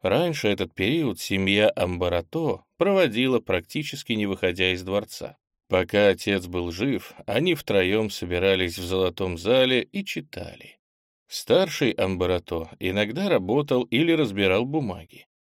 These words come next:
Изредка, больше для атмосферы, нежели для тепла, очень уютно и по-семейному разжигали камин. Сейчас ни ему, ни сестре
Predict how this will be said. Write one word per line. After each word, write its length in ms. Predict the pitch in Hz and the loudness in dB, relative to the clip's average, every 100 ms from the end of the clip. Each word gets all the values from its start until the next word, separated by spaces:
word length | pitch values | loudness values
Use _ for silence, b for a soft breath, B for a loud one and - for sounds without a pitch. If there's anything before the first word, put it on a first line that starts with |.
| _ | _
Изредка, 600 | - 196 180 175 147 151 | -2 0 0 -2 -2 -2
больше 360 | 120 95 87 92 | 0 0 -2 -2
для 160 | 87 85 | -2 -2
атмосферы, 640 | - 85 - 147 160 151 | 0 -6 -2 0 2 2
нежели 380 | 104 101 101 101 | 2 0 0 -2
для 180 | 98 95 | -2 -4
тепла, 580 | 98 - 95 92 92 - | -4 -2 2 2 0 -4
очень 360 | 180 196 107 - | -4 -4 -8 -6
уютно 480 | 90 92 104 92 92 | -4 -4 -4 -4 -6
и 20 | |
по-семейному 760 | 92 95 131 170 196 175 160 - | -4 -6 -2 -2 -2 0 -2 0
разжигали 680 | 117 110 98 123 175 208 | 0 0 0 0 0 0
камин. 540 | 147 87 85 85 85 - _ _ _ _ _ | -2 -4 -4 -4 -8 -14 _ _ _ _ _
Сейчас 640 | - - 131 233 214 - - | -8 -2 0 2 0 0 -4
ни 140 | 95 | 0
ему, 460 | 190 107 95 165 151 | 2 0 -2 -6 -6
ни 160 | 92 120 | -2 -2
сестре 720 | - 82 - - 156 170 147 | -2 -4 -4 -4 -2 -2 -4